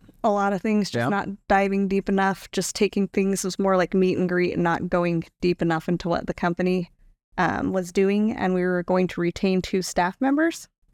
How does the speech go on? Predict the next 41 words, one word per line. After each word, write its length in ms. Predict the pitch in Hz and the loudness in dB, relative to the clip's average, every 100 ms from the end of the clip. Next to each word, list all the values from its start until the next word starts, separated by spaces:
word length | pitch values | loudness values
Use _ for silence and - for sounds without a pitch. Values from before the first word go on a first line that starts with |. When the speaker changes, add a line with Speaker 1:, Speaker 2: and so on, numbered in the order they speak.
| _ _ _ - | _ _ _ -2
Speaker 1:
And 220 | 185 175 | 0 0
so, 560 | - 196 180 175 175 165 - - | -2 0 2 2 0 -2 -8 -4
um, 380 | 196 - 190 180 _ - | -2 -2 -4 -8 _ -4
you 80 | |
know, 100 | 180 | -2
spent 260 | 185 - 185 | -2 -2 -2
a 60 | 208 | 0
couple 260 | 226 233 226 | -2 0 2
of 40 | |
days 240 | 226 226 | 2 2
on 120 | 214 208 | 2 2
our 100 | 208 | 2
honeymoon 640 | 240 240 233 240 233 220 | 2 4 4 4 2 2
away 180 | 240 226 | 2 0
from 180 | 220 214 | 2 2
that 200 | 208 - | 2 2
office, 400 | 202 - 208 208 | 2 0 -4 -2
went 140 | 190 | 0
back 200 | 202 196 | 0 0
to 60 | 202 | -4
San 280 | - 190 185 | 0 2 2
Jose, 400 | 190 185 190 185 | 0 2 2 2
packed 380 | - 180 - 175 | 0 -2 0 2
up, 200 | 175 - - - | 2 0 -10 -4
headed 300 | 196 185 185 | 0 2 2
over 200 | 180 180 | 2 0
to 60 | |
Seattle. 680 | 175 - 185 180 175 170 175 _ _ _ - | -2 0 2 2 2 -2 -4 _ _ _ 0
The 300 | 190 185 175 - | 4 4 2 2
day 200 | 202 208 | 2 2
we 120 | 208 | 0
showed 320 | - 208 190 | -2 0 0
up 300 | 185 220 - - _ _ _ _ - | 2 0 -2 -12 _ _ _ _ -4
and 180 | 196 180 | -2 -2
closed, 640 | - 202 208 233 - - - _ _ _ _ _ | 0 2 2 0 -4 -14 -20 _ _ _ _ _
staff 420 | - - 175 160 - _ - 214 | -6 2 2 2 -6 _ -16 -4
did 200 | 196 180 | -2 0
not 200 | 170 - | -2 -4
show 200 | - - | -6 -4
up. 180 | - - _ _ _ - | -6 -10 _ _ _ -2
Speaker 2:
Hmm. 280 | 139 117 | 0 0